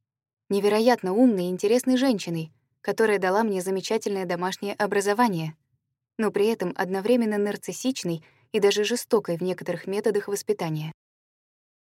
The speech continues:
Бабушка могла изводить меня молчанием по нескольку дней, не рассказывая, в чем я провинилась, и это сводило меня с ума.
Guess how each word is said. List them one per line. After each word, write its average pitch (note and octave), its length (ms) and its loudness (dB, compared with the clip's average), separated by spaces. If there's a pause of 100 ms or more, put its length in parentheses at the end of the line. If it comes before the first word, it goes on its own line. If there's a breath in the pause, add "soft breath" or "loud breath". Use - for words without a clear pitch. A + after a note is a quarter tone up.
(120)
Бабушка G#3 460 2
могла G3+ 340 2
изводить G3+ 420 0
меня G#3+ 240 -2
молчанием G3+ 640 0
по F#3+ 60 -4
нескольку G#3 480 -4
дней, A3+ 340 2 (400)
не G3+ 100 2
рассказывая, G3 600 0
в D#3+ 40 -18
чем G#3+ 200 0
я F3+ 100 -2
провинилась, F#3 640 -2 (440)
и A3 60 4
это G#3 260 4
сводило F#3 400 0
меня F3+ 260 -4
с - 100 -8
ума. E3 260 -2